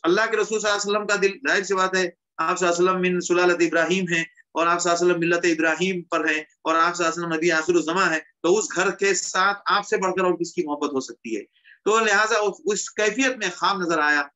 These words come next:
कि, अम, आप बड़े अमन के साथ, अ, बैतुल्लाह का, अ, तवाफ करने जा रहे हैं और मस्जिद, मस्जिद हराम में, यानी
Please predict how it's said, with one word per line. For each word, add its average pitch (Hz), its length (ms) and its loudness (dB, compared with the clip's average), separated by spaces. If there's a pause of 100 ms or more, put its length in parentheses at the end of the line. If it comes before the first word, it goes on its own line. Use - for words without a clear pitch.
(200)
कि, 190 60 2
अम, 185 380 0
आप 180 400 0 (100)
बड़े 175 440 0 (200)
अमन 233 120 -2
के 190 200 -2
साथ, 175 260 0
अ, 160 260 -2
बैतुल्लाह 156 540 -4
का, 151 320 -4 (200)
अ, 160 100 -2
तवाफ 156 340 0
करने 160 200 -2
जा 147 160 -2
रहे 156 220 0
हैं 180 80 -2
और 160 160 -2
मस्जिद, 143 340 -4 (120)
मस्जिद 143 340 -2
हराम 147 200 -2
में, 139 80 -4
यानी 143 120 -4